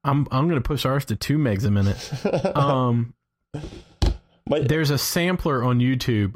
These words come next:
Speaker 1: of a bunch of stuff that they, like, little bits of it, and I'll put a link to that in the show notes too. Very funny,
Speaker 2: All right.
Speaker 1: hilariously
Speaker 2: All
Speaker 1: funny.
Speaker 2: right. I'm gonna listen to some in, in the car tomorrow morning as I drive to
Speaker 1: Yeah.
Speaker 2: work.
Speaker 1: Yeah, it's good stuff.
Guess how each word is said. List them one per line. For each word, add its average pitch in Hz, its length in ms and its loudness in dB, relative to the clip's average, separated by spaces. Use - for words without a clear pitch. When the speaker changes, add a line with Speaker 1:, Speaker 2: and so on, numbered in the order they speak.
Speaker 1:
of 117 140 0
a 113 60 2
bunch 117 320 -2
of 120 80 0
stuff - 340 -4
that 107 160 -4
they, 110 300 0
like, 123 360 -2
little 123 180 2
bits 117 420 -2
of 101 120 0
it, 95 180 0
and 110 80 0
I'll 113 120 0
put 123 140 0
a 120 40 2
link 117 220 0
to 113 80 -6
that 107 160 0
in - 40 -6
the 104 60 -2
show - 180 0
notes 95 300 0
too. 92 260 0
Very 110 400 0
funny, 95 380 -2
Speaker 2:
All 90 60 0
right. 117 80 2
Speaker 1:
hilariously 101 380 0
Speaker 2:
All - 80 -2
Speaker 1:
funny. 98 140 0
Speaker 2:
right. - 60 -2
I'm 165 80 -2
gonna 180 140 2
listen 185 240 0
to 160 80 0
some 156 240 0
in, 143 180 0
in 139 160 -2
the 135 60 0
car 131 320 -4
tomorrow 110 300 0
morning 104 400 -2
as 104 140 -4
I 104 60 2
drive 104 240 0
to 104 60 2
Speaker 1:
Yeah. 98 180 4
Speaker 2:
work. 110 120 -8
Speaker 1:
Yeah, - 220 -2
it's - 140 -6
good 101 160 -2
stuff. - 380 -8